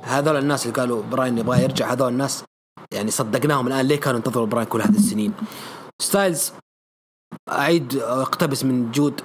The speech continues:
هيبة فخامة في كل شيء ما يسويه، في كل أداء. آه، ستايلز دخل وهو عارف إنه حيخسر اللقب، لكن قدم لنا شيء، آه، يذكر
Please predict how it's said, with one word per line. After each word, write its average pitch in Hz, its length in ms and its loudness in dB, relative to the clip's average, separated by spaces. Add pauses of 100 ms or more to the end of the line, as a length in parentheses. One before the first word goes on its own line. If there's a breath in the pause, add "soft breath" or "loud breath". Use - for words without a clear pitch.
(100)
هيبة 139 340 0 (260)
فخامة 123 460 0 (520)
في - 100 -6
كل 131 240 0
شيء 117 200 0
ما 113 80 0
يسويه، 110 460 0 (420 loud breath)
في 127 80 -2
كل 139 220 0
أداء. 117 580 0 (200)
آه، 120 260 -2
ستايلز 165 320 2
دخل 143 320 0
وهو 127 120 2
عارف 131 260 0
إنه 117 160 0
حيخسر 123 460 -2
اللقب، 120 360 0 (460)
لكن 113 320 -2
قدم 127 340 0
لنا 113 160 0
شيء، 143 320 0 (520)
آه، 101 260 -2
يذكر 131 480 0